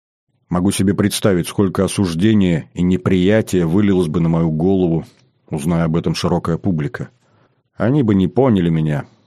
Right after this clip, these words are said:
не приняли. А я не могла позволить себе утратить свой авторитет перед ней, перед этой публикой.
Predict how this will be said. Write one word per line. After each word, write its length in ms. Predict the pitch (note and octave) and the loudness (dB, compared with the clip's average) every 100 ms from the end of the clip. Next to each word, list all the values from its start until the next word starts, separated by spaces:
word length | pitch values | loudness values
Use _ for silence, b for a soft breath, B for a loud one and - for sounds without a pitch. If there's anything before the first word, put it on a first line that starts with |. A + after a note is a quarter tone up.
| - | -6
не 180 | D#2+ D#2+ | -4 -2
приняли. 540 | D#3 F#3+ E3+ - - _ _ _ _ _ | 0 0 0 -4 -10 _ _ _ _ _
А 140 | - D#2 | -6 -2
я 160 | F2+ | 0
не 80 | G#2+ | 2
могла 380 | A2+ A2+ A#2+ B2+ | 2 2 2 2
позволить 560 | B2+ A2 G#2+ A#2 A2 - | 0 0 2 2 0 -2
себе 240 | G#2 G#2 | -2 0
утратить 600 | G2+ - G2 G2+ G#2 G2+ | 0 -2 -2 0 0 -2
свой 280 | - G2+ G2+ | -2 0 0
авторитет 580 | F2 F#2+ F2+ F2 G2+ - | 0 -2 -2 -2 -4 -2
перед 280 | F2+ F2 D#2 | -2 -2 0
ней, 340 | F2 F2 E2 _ _ _ - | 0 0 -4 _ _ _ -4
перед 220 | F#2+ F2+ | 0 0
этой 200 | F2+ E2+ | 0 -2
публикой. 580 | - F#2 E2+ D2 - | -2 0 -2 -4 -10